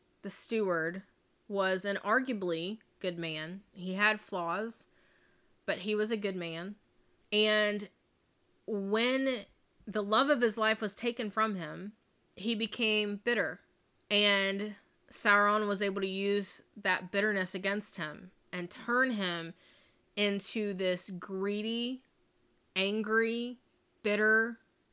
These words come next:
ugly man that we see in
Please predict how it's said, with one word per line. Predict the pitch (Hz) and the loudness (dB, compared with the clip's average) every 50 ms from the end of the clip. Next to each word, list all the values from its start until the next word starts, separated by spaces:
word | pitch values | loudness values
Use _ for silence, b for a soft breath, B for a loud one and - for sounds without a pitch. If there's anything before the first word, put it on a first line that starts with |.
| _ _ _ _ _ _ _ _ _ - | _ _ _ _ _ _ _ _ _ -2
ugly | 190 202 220 220 208 208 208 208 202 | 0 2 2 2 0 0 0 0 0
man | 202 202 202 196 190 185 180 | 0 0 0 0 -2 -2 -4
that | 175 - - | -4 -6 -4
we | 185 185 | -4 -4
see | 180 - - 277 285 277 233 196 185 180 180 b b b b b b b b b b b - _ - | -4 -4 -2 0 0 2 2 2 0 -2 -4 b b b b b b b b b b b -16 _ -2
in | 202 202 196 190 185 185 185 180 180 185 190 | 0 2 2 2 2 0 0 -2 -4 -6 -8